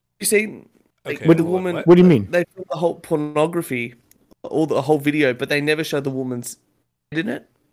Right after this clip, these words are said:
Speaker 3: Oh, you talking about, like, uh, P O V stuff?
Speaker 2: Like,
Speaker 1: Yeah,
Speaker 2: so
Speaker 1: but,
Speaker 2: you're seeing
Speaker 1: uh,
Speaker 2: just the body. I, yeah, I've
Speaker 1: Yeah.
Speaker 2: seen that stuff. That, that drives me fucking crazy. I'm, I'm not a huge
Speaker 1: Yeah.
Speaker 2: fan of P O V to begin with, but yeah, that is ridiculous.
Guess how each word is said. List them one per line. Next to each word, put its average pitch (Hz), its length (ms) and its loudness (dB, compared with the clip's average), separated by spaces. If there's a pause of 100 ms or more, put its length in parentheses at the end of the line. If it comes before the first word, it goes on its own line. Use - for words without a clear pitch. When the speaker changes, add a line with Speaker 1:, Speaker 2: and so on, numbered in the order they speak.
(560)
Speaker 3:
Oh, 170 120 6
you 127 220 4
talking 151 140 4
about, 127 100 4
like, 120 180 4
uh, 101 220 4
P 143 160 4
O 127 80 8
V 143 160 4
stuff? - 420 0 (960)
Speaker 2:
Like, 117 180 -10
Speaker 1:
Yeah, 294 80 0
Speaker 2:
so - 80 -6
Speaker 1:
but, 220 280 0
Speaker 2:
you're 139 160 -12
seeing 139 260 -6
Speaker 1:
uh, 123 100 -10
Speaker 2:
just 135 280 -6
the 123 80 -6
body. 113 440 -6 (120)
I, 131 120 -12 (560)
yeah, 127 280 -10
I've - 60 -6
Speaker 1:
Yeah. 185 200 0
Speaker 2:
seen 127 240 -10
that 101 220 -12
stuff. 104 320 -14
That, 113 340 -14
that 127 220 -10
drives 107 320 -12
me 92 80 -18
fucking 90 320 -20
crazy. 90 440 -18 (240)
I'm, 151 200 -8
I'm 175 140 -6
not 185 160 -2
a 127 40 -4
huge 120 160 -6 (120)
Speaker 1:
Yeah. - 40 -16
Speaker 2:
fan 107 220 -8
of 101 80 -14
P - 180 -8
O 139 120 -2
V 123 180 -8
to 104 80 -14
begin 95 340 -16
with, 82 300 -20
but 92 140 -18
yeah, 95 240 -10
that 110 260 -10
is 90 120 -14
ridiculous. 87 680 -20